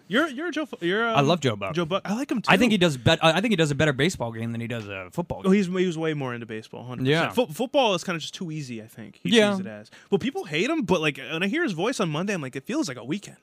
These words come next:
Speaker 2: Yeah, that's
Speaker 1: You know what
Speaker 2: true.
Speaker 1: I mean? I was like,
Speaker 2: I love
Speaker 1: it's kinda
Speaker 2: Joe Buck.
Speaker 1: nice.
Speaker 2: I think he does a great job. Um, but yeah, don't give me, like, please, just, just stay away with, like, the Buster Olney on the du-, like, on the, you know, on, on-field shit.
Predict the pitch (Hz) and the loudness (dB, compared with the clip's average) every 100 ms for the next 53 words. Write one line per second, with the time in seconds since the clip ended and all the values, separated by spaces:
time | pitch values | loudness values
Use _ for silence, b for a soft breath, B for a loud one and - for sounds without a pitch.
0 | - - 156 156 156 156 190 185 - 220 | -20 -8 4 6 8 6 4 4 2 2
1 | 208 170 170 160 170 190 180 339 220 247 | 0 0 -2 -2 2 4 4 4 4 2
2 | 349 - - 143 185 160 151 123 139 143 | 0 -6 -4 0 2 4 2 2 2 2
3 | 147 135 120 120 - 143 127 127 123 139 | 4 4 4 0 2 4 6 4 2 4
4 | 147 110 113 170 185 208 170 139 135 135 | 4 2 0 -2 0 -4 -4 -6 -6 -4
5 | - 190 190 131 110 - 131 143 - 131 | 2 2 4 0 -2 -10 -6 -8 -6 -12
6 | - 143 - 190 190 160 135 156 151 147 | -8 -6 -4 -2 0 0 4 6 6 4
7 | 131 127 - 135 117 - b b b 131 | 2 0 -2 -2 -2 -6 b b b 2
8 | 151 - 156 147 147 147 143 139 135 123 | 2 4 6 8 8 8 6 6 2 2
9 | 139 143 139 127 135 135 135 139 135 127 | 0 0 0 0 2 4 4 4 2 4
10 | 127 127 131 131 127 135 127 143 131 123 | 2 2 0 2 0 0 2 4 4 2
11 | - - - 135 131 | -6 -2 4 4 4